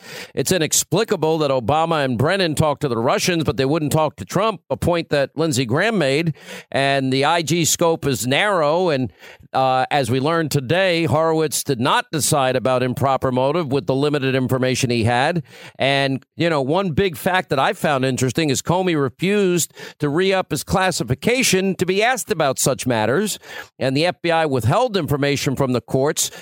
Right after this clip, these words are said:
They relied on the bought and paid for sham dossier that was unverifiable. Yep. And, you know, and it went on and the F B I case fell apart.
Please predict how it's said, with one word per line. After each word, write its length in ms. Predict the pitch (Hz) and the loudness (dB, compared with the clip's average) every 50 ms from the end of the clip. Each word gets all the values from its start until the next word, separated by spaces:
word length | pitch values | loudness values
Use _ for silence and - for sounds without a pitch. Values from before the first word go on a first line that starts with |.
| - - - | -16 -8 -2
They 120 | 131 147 | -2 0
relied 500 | 139 131 135 127 139 156 196 220 233 214 | 0 0 0 0 0 0 2 2 0 0
on 120 | 185 165 151 | 0 0 0
the 80 | 147 | 0
bought 300 | 131 113 147 147 143 - | 0 2 2 2 2 0
and 100 | - 120 | -2 -2
paid 300 | - - 151 151 147 - | -2 0 0 0 -2 -2
for 180 | - 139 135 120 | 0 0 0 0
sham 400 | - - - 151 143 143 139 127 | -2 -2 -2 0 0 0 -2 0
dossier 480 | 104 127 135 135 120 - 160 151 156 | 0 0 0 0 0 0 0 0 0
that 140 | 156 147 131 | 0 0 0
was 180 | 110 131 123 98 | 0 0 0 0
unverifiable. 1080 | 131 131 131 110 135 131 127 127 120 - 127 123 131 131 131 131 180 196 208 185 - _ | 0 0 0 0 0 2 2 0 0 0 0 0 2 2 0 0 0 0 0 -2 -6 _
Yep. 180 | - - - - - - - _ - | -18 -20 -20 -20 -20 -20 -14 _ -4
And, 500 | 139 147 151 151 156 156 151 151 151 - - _ - - | -2 0 0 0 0 0 0 0 -2 -2 -4 _ -10 -6
you 140 | 107 170 | -2 -2
know, 220 | 170 165 151 156 151 - | 0 0 0 0 0 0
and 140 | 156 151 | 0 0
it 80 | 160 160 | 0 0
went 160 | 131 160 156 | 0 0 0
on 180 | 156 175 180 170 | 0 0 0 0
and 180 | 165 160 156 | 0 0 0
the 100 | 156 160 165 | 0 0 0
F 120 | 175 - | -2 -2
B 120 | - 175 170 | -2 0 0
I 160 | 170 170 156 | 0 0 0
case 280 | - 180 185 180 147 | 0 0 0 0 0
fell 220 | - - 180 165 156 | 0 0 0 0 0
apart. 460 | 139 - - 180 214 233 226 - _ | 0 -2 0 0 2 2 0 -2 _